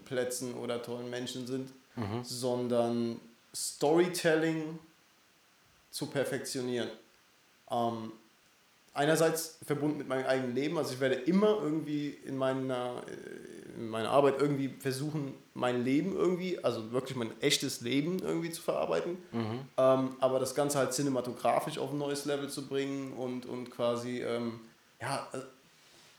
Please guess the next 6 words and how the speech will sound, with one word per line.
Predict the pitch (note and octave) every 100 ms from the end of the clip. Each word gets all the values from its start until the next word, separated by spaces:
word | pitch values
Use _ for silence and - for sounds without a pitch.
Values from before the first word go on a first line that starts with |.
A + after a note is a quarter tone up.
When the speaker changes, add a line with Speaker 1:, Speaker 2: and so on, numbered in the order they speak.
| _ _ _ _
Speaker 1:
vergleich's | - D3+ E3+ D#3+
einfach | D#3+ D#3+
mit | D3+ D3+ -
Filmen, | - D3 D3+ E3+ D3+
wo | C3+
du | C#3 C3+ C3